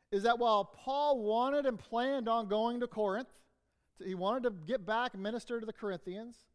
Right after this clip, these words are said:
he was paying attention to what God was doing with him in the present at Ephesus. And the providential circumstances of this open door in Ephesus drove his decision.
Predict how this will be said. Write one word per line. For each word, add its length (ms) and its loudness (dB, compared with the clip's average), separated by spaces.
he 120 0
was 180 0
paying 500 0
attention 640 -6
to 80 0
what 300 -2
God 360 0
was 240 -2
doing 400 -2
with 180 -4
him 200 -4
in 80 -6
the 80 -6
present 680 -6
at 160 0
Ephesus. 640 -2
And 100 -8
the 40 -4
providential 840 2
circumstances 960 -2
of 140 -2
this 280 -6
open 520 0
door 440 0
in 160 -10
Ephesus 800 -6
drove 500 2
his 220 0
decision. 600 -2